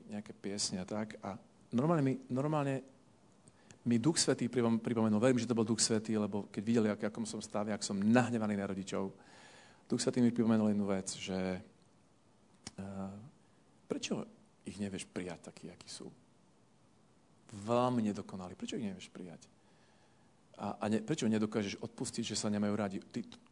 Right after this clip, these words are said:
to už je ich biznis, že sa nemajú radi, ale ty to odpust. Prečo to nevieš urobiť?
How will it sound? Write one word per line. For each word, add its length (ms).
to 160
už 160
je 80
ich 80
biznis, 400
že 80
sa 160
nemajú 160
radi, 80
ale 80
ty 160
to 80
odpust. 560
Prečo 240
to 80
nevieš 320
urobiť? 320